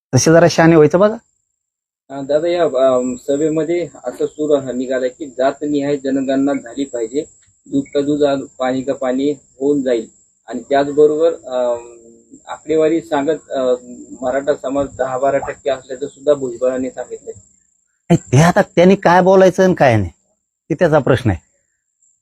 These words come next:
Speaker 1: आम्हाला माहिती आणि राज्याला पण माहिती आहे मराठा किती आहे. हा, मराठा पन्नास पंचावन्न टक्के एकटा मराठा आहे.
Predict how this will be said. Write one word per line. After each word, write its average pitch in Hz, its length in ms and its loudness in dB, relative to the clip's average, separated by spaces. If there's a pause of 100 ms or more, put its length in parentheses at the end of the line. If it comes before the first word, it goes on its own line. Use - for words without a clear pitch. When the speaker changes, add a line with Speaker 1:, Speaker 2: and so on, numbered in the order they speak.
(220)
Speaker 1:
आम्हाला 175 360 4
माहिती 143 420 0 (100)
आणि 127 120 -2
राज्याला 139 340 2
पण 139 180 2
माहिती 123 260 -2
आहे 110 60 -2
मराठा 113 280 0
किती 92 260 -16
आहे. 90 140 -20 (520)
हा, 95 80 -12 (240)
मराठा 160 460 2 (1040)
पन्नास 156 300 4
पंचावन्न 160 380 4
टक्के 156 160 0
एकटा 143 240 2
मराठा 110 280 2
आहे. - 140 -20